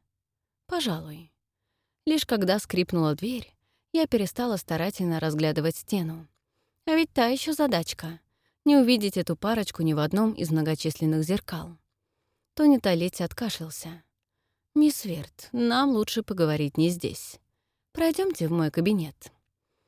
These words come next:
Я с облегчением кивнула. Разговора все равно не избежать. Так пусть он хоть состоится не в этом ужасном месте. Кабинет мистера Толетти явно предназначался, чтобы пускать пыль в глаза. Антикварная мебель,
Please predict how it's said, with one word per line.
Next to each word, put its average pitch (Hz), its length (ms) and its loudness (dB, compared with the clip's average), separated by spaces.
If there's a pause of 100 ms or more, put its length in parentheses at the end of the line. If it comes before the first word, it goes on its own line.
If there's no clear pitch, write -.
(220)
Я 339 120 -2
с - 100 -4
облегчением 185 600 0
кивнула. 180 580 -2 (540)
Разговора 262 520 4
все - 180 -4
равно 202 240 2
не 208 140 4
избежать. 170 600 -4 (440)
Так - 180 -4
пусть - 280 0
он 185 120 2
хоть - 180 -2
состоится 185 560 -2
не 180 140 4
в 170 80 0
этом 165 260 0
ужасном 165 400 0
месте. 185 560 -4 (880)
Кабинет 285 460 4
мистера 214 360 0
Толетти 185 480 -2
явно 190 320 0
предназначался, 156 840 -2
чтобы 160 280 -4
пускать - 520 -6
пыль 180 160 -2
в 170 40 -4
глаза. 180 500 -2 (600)
Антикварная 311 640 4
мебель, 180 500 -2